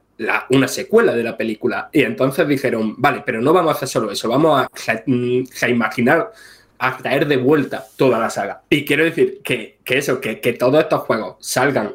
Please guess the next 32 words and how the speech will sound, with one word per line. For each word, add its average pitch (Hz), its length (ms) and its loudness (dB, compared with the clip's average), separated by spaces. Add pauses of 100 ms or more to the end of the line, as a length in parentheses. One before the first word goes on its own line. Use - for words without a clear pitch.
de, 107 540 0 (400)
de 147 160 4
la 117 100 -4
idea 135 260 0
de 143 100 0
hacer 135 200 -2
una 135 180 0
secuela 131 380 0
de 120 80 2
la 117 140 0
película, 131 500 2
pues, 104 520 0 (340)
no 135 120 2
sé, 135 120 2
me 123 100 4
pareció 117 540 -2
curioso, 131 420 2
¿sabes? 131 280 0
Que, 127 120 0
le, 110 320 -2
que, 120 160 0
que 117 140 -2
sea 120 460 -2
eso, 127 360 0
la 123 300 2
película 123 360 2
y 110 60 2
no 120 60 6
un 120 140 2
juego, 123 520 0
lo 110 300 0
que, 107 360 -2